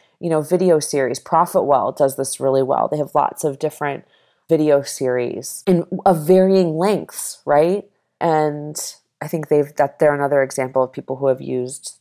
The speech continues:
you know, the sort of podcast video format very effectively. So, okay, so the world, the world is not ending.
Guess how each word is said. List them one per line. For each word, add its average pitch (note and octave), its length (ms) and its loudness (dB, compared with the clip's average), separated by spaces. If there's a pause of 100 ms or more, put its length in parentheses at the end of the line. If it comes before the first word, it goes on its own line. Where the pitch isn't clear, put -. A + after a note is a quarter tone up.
you C#3 100 -12
know, - 160 -14 (360)
the C#3+ 80 -8
sort C3 180 -10
of - 60 -18 (520)
podcast C#3 460 -2
video C3 320 0
format B2+ 560 -10 (320)
very C2+ 180 -4
effectively. - 640 -14 (220)
So, - 320 -6 (280)
okay, A3+ 260 4
so G3 180 2
the F#3+ 100 6
world, F#3+ 720 4 (420)
the F#3+ 80 4
world G3+ 380 4
is G3 140 -4
not F3+ 320 0
ending. D#3+ 680 0